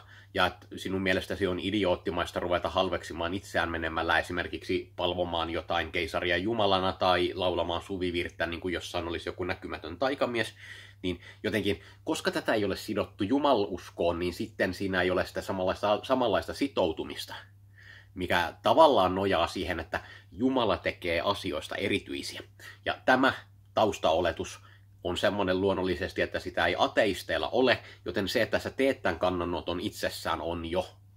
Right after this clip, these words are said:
maailman kuvia, kuvallinen kannanotto itsessään. Elikkä sä et pysty neutraalisti kaikkien maailmankuvien ulkopuolelta tulemaan ja sanomaan, että nämä teistiset ovat arvokkaampia kuin nämä ateistiset, koska tavallaan sä yrität todistaa sitä, mutta tää on tavallaan se, mitä sä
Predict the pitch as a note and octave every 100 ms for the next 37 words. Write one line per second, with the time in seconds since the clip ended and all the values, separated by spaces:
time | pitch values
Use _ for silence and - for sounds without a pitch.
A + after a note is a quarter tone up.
0 | - F2+ E2 E2 E2+ D#2+ E2 - F2+ E2
1 | E2 - - G2 F2+ D#2+ D#2 E2+ D#2+ -
2 | F#2+ E2+ F2 - - - - - - -
3 | - - - E2 - F#2 F#2 F#2+ - -
4 | - G2+ D3+ E3 - G#2 F2+ - - -
5 | A2 - F#2+ G#2+ A2+ G2 F2 E2+ F2+ F2
6 | E2 C3 F3 G#2 - G2+ F2+ E2 E2+ B2+
7 | C3+ F2+ D#2+ D#2 - F#2+ F2 D#2+ - -
8 | - - - - - F2 D#2 - G2 G2
9 | G2+ F2+ F2 E2+ G2 G2+ G#2 - E2 E2+
10 | D2+ C#2+ D2+ D#2+ F2 G#2+ - E2+ - -
11 | - - F#2+ - - - - F2+ F2+ F#2
12 | E2+ G2 F2+ F#2 F#2 F2+ - - - A2
13 | A#2+ - F#2+ E2+ - E2+ D#2+ - F2+ F2
14 | G2 G2 F2 E2 F2+ D#2+ F#2 G#2